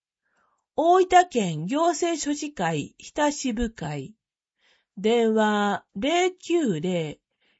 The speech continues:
四四八七零七七一。年金相談、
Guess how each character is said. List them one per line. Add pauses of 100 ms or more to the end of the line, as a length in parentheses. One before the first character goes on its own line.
(120)
四
四
八
七 (180)
零
七 (240)
七
一。 (1500)
年
金
相
談、